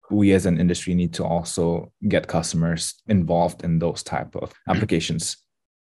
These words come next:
um, because I think there's a lot of real use cases there as well beyond trading and, and speculation. And now probably is the best time, Jesse, to get involved. You know, during the bull market,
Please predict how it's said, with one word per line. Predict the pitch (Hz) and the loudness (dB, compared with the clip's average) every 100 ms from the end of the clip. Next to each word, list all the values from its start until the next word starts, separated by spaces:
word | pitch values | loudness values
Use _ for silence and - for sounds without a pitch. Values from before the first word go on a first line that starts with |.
| _ - | _ -8
um, | 85 82 85 | -2 2 2
because | 85 92 | 2 2
I | 90 | 2
think | 95 85 - _ | 0 0 -6 _
there's | - 85 85 - - - - | -6 -2 -2 -2 -12 -4 2
a | |
lot | 98 | 4
of | 87 87 | 4 2
real | 90 85 82 87 101 | 2 4 2 -2 -4
use | 95 82 | -2 -2
cases | - 82 82 80 | -2 -4 -4 -6
there | - - | -6 -8
as | - | -8
well | - - - | -8 -8 -6
beyond | - - | -8 -10
trading | - - - - | -6 -6 -6 -8
and, | - - | -8 -10
and | - 78 | -10 -8
speculation. | - - - - - 78 - | -8 -8 -8 -8 -6 -6 0
And | 107 | 2
now | 90 98 165 - | 2 2 2 0
probably | - 123 131 127 | -4 -4 -2 -2
is | 117 | 0
the | 113 | 0
best | 101 104 - | 0 -2 -2
time, | 107 110 | -2 0
Jesse, | 80 76 80 | -2 -4 -6
to | - | -4
get | 85 80 | -2 0
involved. | 80 - 95 - - | 0 -2 -6 -10 -4
You | |
know, | 82 80 80 - - | -2 0 -4 -10 -8
during | 80 98 117 | -2 0 0
the | |
bull | 85 95 | 0 0
market, | 85 78 80 80 | 0 -2 -4 -6